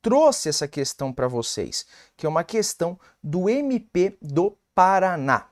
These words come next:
tá? Então, boa noite a todas, boa noite a todos. Eh, eu tô vendo que tem um pessoal aí já no chat. Leonardo,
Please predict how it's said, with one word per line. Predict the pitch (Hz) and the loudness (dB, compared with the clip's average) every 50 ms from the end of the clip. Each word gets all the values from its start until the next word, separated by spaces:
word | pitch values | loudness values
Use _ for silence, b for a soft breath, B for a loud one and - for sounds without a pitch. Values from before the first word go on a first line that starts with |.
| _ _ | _ _
tá? | 131 147 202 - - _ | 0 0 0 0 -4 _
Então, | - 196 240 262 240 | 0 0 0 0 4
boa | 180 180 165 151 | 4 6 6 6
noite | 147 151 160 156 151 - - | 4 2 0 0 -2 -4 -6
a | 117 - | -6 -8
todas, | - _ 196 214 226 220 185 180 202 196 170 | -2 _ 10 10 10 10 8 4 -2 -2 -2
boa | 143 135 135 143 135 | -2 2 2 2 2
noite | 131 131 131 127 123 - - 104 | 2 -2 -4 -4 -6 -6 -8 -10
a | 98 - _ | -10 -8 _
todos. | - 175 196 208 185 175 208 190 - - - b b b b b b b | 4 6 6 6 4 2 -6 -8 -8 -10 -12 b b b b b b b
Eh, | 120 123 | -2 -2
eu | - | -2
tô | - - 127 | -2 -6 -6
vendo | 123 135 135 123 | -4 -4 -6 -6
que | - | -6
tem | - 123 | -6 -8
um | 120 | -6
pessoal | - 120 117 - - 120 110 110 | -4 -6 -6 -4 -2 0 2 2
aí | 110 | 0
já | 110 117 107 | 0 -4 -8
no | 104 90 | -8 -10
chat. | - - - 143 147 160 160 156 - - 156 143 b b b b _ | -12 -4 2 4 6 6 4 4 0 -10 -14 -14 b b b b _
Leonardo, | 123 127 123 113 107 113 135 156 151 139 135 - 117 104 | -4 -2 -2 0 2 4 6 6 6 4 2 -4 -12 -16